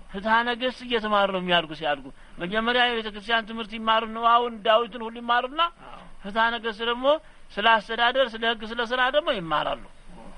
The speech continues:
በሚገባ ነው የሚማሩ። ሳይማር አይሾሙም ያን ጊዜ። አዎ ፍትሐ ነገሥት የማያውቅ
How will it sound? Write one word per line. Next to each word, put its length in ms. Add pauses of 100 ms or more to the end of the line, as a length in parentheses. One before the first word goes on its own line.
(280)
በሚገባ 720
ነው 120
የሚማሩ። 300 (300)
ሳይማር 520
አይሾሙም 460
ያን 180
ጊዜ። 160 (1120)
አዎ 220
ፍትሐ 260
ነገሥት 280
የማያውቅ 520